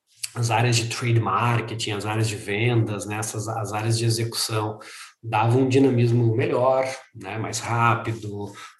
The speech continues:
né? Um pouco mais inteligente, mais integrado. Um dos pontos é porque a gente só fazia aquilo, né? A Neogrid fazia outros produtos também, ela tinha outros focos, né?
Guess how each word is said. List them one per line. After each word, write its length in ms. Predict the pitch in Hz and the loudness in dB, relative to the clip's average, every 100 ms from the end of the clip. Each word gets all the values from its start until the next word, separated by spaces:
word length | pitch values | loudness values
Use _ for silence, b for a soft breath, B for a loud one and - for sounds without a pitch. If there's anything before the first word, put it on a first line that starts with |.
| - | -12
né? 400 | 104 113 113 - | -2 -2 -2 -6
Um 100 | 117 | -8
pouco 220 | 117 113 117 | -4 -4 -2
mais 260 | 107 104 | -2 -2
inteligente, 840 | 113 113 113 127 113 117 123 117 113 | -2 0 0 0 2 4 4 0 -2
mais 320 | 104 120 120 | -2 0 0
integrado. 760 | 117 120 107 113 117 117 110 - B B B B B - | 0 0 -2 -2 -2 -2 -4 -12 B B B B B -14
Um 40 | - | -8
dos 80 | |
pontos 280 | - 196 220 | 2 4 6
é 20 | 262 | 4
porque 140 | 262 | 2
a 20 | |
gente 160 | 226 226 | 0 2
só 120 | 208 | 2
fazia 400 | - 214 - 208 | 4 4 4 0
aquilo, 500 | 220 - 208 143 113 | -2 -6 -2 0 0
né? 200 | 101 104 | -2 -2
A 600 | 135 104 92 98 104 - 110 | 0 0 -2 -6 -10 -12 -10
Neogrid 360 | 110 107 110 - | -8 -6 -6 -2
fazia 480 | 131 117 147 131 | -2 0 0 0
outros 300 | 104 - - | 0 -2 -4
produtos 500 | - 117 107 107 107 | -4 -4 -2 -6 -8
também, 220 | - 101 101 | -8 -8 -6
ela 140 | 101 | -6
tinha 220 | - 110 | -6 -6
outros 180 | 110 - | -4 -6
focos, 460 | - 98 95 - 92 | -4 -2 -2 -4 -12
né? 180 | 90 | -12